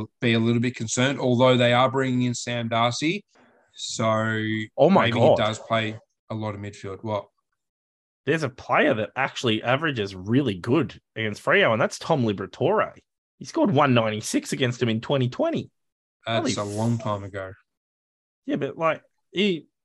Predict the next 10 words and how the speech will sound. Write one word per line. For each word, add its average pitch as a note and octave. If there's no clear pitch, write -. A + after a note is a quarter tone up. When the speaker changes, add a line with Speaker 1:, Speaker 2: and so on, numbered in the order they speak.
Speaker 2:
he F3
goes A#3+
all E3+
right A#3+
against F3
them. D#4
Holy B3
shit. D#4
Josh B2+
Dunkley C3